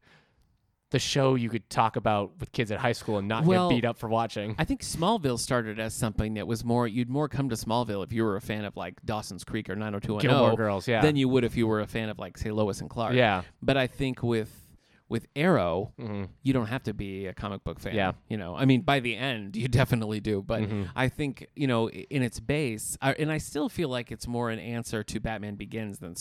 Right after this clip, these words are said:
Speaker 1: Oh, yeah.
Speaker 2: Smallville. You know,
Speaker 1: Yeah.
Speaker 2: I think that's more what they're going for.
Speaker 1: Yeah.
Speaker 2: And you're right, it does work. I mean, it, it, although I think Flash surpassed it in the ratings,
Speaker 1: Really?
Speaker 2: uh, quite a while back.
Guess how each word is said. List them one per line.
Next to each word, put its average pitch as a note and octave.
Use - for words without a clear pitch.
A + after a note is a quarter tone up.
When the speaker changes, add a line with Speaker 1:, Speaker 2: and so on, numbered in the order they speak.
Speaker 1:
Oh, D3+
yeah. F#2+
Speaker 2:
Smallville. D#2+
You A#2
know, G2
Speaker 1:
Yeah. A2
Speaker 2:
I A#2
think A#2
that's B2+
more B2+
what A2
they're G#2
going A2+
for. F2+
Speaker 1:
Yeah. G2
Speaker 2:
And E3
you're G3
right, F3+
it B2
does D3
work. B2+
I A2+
mean, A#2
it, A#2
it, -
although C3
I A#2
think D#3
Flash A2+
surpassed -
it A#2
in G2+
the F#2+
ratings, G2
Speaker 1:
Really? C3
Speaker 2:
uh, E2+
quite A2+
a G2
while F2
back. G2+